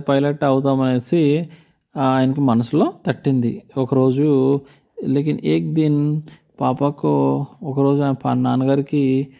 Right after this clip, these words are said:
వాయుయాన్ చాలక్ అంటే ఎయిర్‌ప్లేన్ పైలట్ అనమాట. బన్నేకి సూచి,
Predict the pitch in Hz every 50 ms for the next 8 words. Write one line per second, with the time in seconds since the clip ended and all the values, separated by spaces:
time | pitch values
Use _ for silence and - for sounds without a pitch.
0 | _ _ _ _ _ - 165 170 190 196 208 202 202 196 190 190 185 185 175 180
1 | - 151 139 135 127 117 - - 131 131 139 147 156 151 139 131 135 139 139 -
2 | - _ _ _ _ _ - - - 151 165 165 165 165 165 160 160 160 151 151
3 | - 151 139 135 135 135 127 139 120 120 123 120 113 107 - 107 104 110 - -
4 | _ _ - - - _ _ _ - 127 117 113 117 120 127 123 131 147 156 160
5 | 156 156 156 - 180 180 180 - - 180 165 165 - - 160 156 -